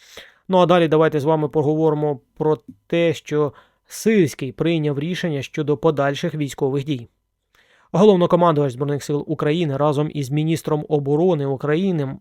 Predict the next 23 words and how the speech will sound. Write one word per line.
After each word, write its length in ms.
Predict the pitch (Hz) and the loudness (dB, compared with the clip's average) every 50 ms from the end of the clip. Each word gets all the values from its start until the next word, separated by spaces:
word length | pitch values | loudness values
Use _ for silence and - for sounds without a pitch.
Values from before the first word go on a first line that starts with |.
| - 170 151 127 131 | -10 -10 -10 -8 -6
Рустемом 580 | 165 165 156 160 - - 165 143 127 135 135 143 | -6 -4 -4 -4 -2 -2 -2 -2 -2 -2 -2 -2
Умеровим 560 | 147 156 170 190 190 180 180 180 185 180 165 - - - - - - _ _ - | 0 2 4 4 4 4 2 0 -2 -4 -6 -12 -20 -20 -20 -20 -20 _ _ -2
провів 460 | - 170 175 165 143 185 208 180 175 | 0 2 2 2 2 0 0 0 2
робочу 600 | 156 165 160 131 139 151 165 185 190 - 196 185 | 0 0 0 0 0 0 0 0 0 0 -2 -2
поїздку 480 | 185 180 170 156 143 131 - - 147 | 0 -2 -2 -2 -4 -6 -8 -8 -8
до 140 | 139 135 147 | -4 -2 -2
військових 420 | 143 143 131 - - 160 156 147 - | -2 -2 -4 -2 -2 0 0 -2 -2
частин 480 | - 147 131 - - 185 196 196 190 - | -4 -6 -6 -4 -2 -2 0 0 -2 -4
і 60 | 165 | -6
підрозділів, 800 | 156 - 196 175 185 180 170 160 139 143 160 156 165 170 165 - _ _ - _ _ _ | -4 -2 0 0 2 2 2 2 2 2 0 0 0 0 -2 -6 _ _ -20 _ _ _
які 280 | - 143 143 - 156 143 | -4 -4 -2 0 2 2
тримають 460 | 147 147 151 151 151 151 147 143 - | 4 4 4 2 2 2 2 2 0
оборону 540 | 151 143 139 147 151 156 156 151 147 143 - _ _ _ - | 0 0 2 2 2 2 2 2 0 -4 -6 _ _ _ -4
Авдіївського 920 | 160 151 143 139 135 123 123 165 196 196 180 139 - - - 143 123 131 127 | -2 -2 -2 -2 -4 -4 -2 0 2 2 2 0 -2 -2 -4 -4 -2 -4 -4
та 180 | - 151 139 | -4 -4 -4
Куп'янського 720 | - - 180 180 165 - 160 151 139 - - 160 135 151 160 | -2 0 0 0 0 0 -2 -2 -2 -2 0 0 0 2 0
напрямках. 640 | 165 156 143 127 131 127 120 117 - 117 - - - _ _ _ _ _ _ - - - _ _ _ _ _ - | 0 -2 -2 -4 -6 -8 -8 -8 -12 -14 -16 -18 -20 _ _ _ _ _ _ -20 -20 -20 _ _ _ _ _ -10
Під 100 | 147 - | -2 2
час 180 | 170 165 135 | 2 2 2
цієї 340 | - 160 160 156 156 151 147 | 2 -2 0 0 2 0 0
поїздки 480 | - 151 147 151 185 185 - - - 143 | 0 -2 -2 -2 -2 -4 -4 -4 -4 -2
вони 240 | 143 147 151 156 | -2 0 -2 -2
здійснили 640 | 143 123 147 143 - - 165 160 160 151 156 156 156 | -4 -4 -6 -8 -6 -6 -4 -2 -2 0 0 -2 -2